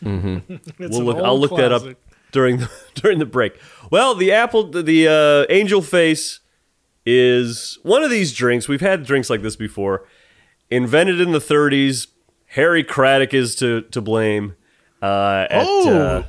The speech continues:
Speaker 2: the, uh, Savoy cocktail book from
Speaker 3: Savoy
Speaker 2: London.
Speaker 3: cocktail book. Like, there's, you know, there's all those stories are like,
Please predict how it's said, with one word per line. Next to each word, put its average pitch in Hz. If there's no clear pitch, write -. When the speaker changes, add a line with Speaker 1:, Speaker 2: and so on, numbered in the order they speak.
Speaker 2:
the, 175
uh, 170
Savoy 190
cocktail 208
book 123
from -
Speaker 3:
Savoy 135
Speaker 2:
London. 175
Speaker 3:
cocktail 147
book. 135
Like, 151
there's, 170
you 208
know, 185
there's 160
all 147
those 143
stories 127
are 123
like, 104